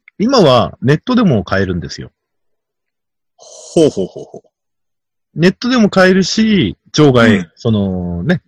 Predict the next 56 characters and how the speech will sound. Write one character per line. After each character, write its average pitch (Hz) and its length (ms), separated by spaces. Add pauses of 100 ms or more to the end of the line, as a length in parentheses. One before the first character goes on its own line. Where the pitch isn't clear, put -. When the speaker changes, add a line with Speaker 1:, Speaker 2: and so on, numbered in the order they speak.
Speaker 1:
現-、 110 340
あ 107 100
の 85 540
ー、 - 60
場 123 200
外 113 160
馬 107 160
券 107 140
場 117 100
か - 120
競 117 140
馬 104 180
場 104 140
行 98 100
け 160 80
ば 165 100
買 85 160
え 82 40
る 67 100
ん - 20
で - 80
す - 140
よ。 - 80 (920)
Speaker 2:
あ、 104 220
場 139 340
外 143 160
馬 120 120
券、 110 120
あ 107 80
の、 98 80
ジ 120 160
ェ 127 80
イ 131 60
ア 127 120
ー 127 40
ル 127 100
エ 123 120
ー - 20
の 85 360 (100)
看 107 160
板 107 160 (200)
か 107 100
か 107 80
っ - 40
て - 120
る。 82 260 (400)
Speaker 1:
そ - 240
う - 40
で 131 40
す。 - 20
Speaker 2:
あ - 20
れ、 - 40
ど 123 100
こ 160 120
に 175 100
も 180 320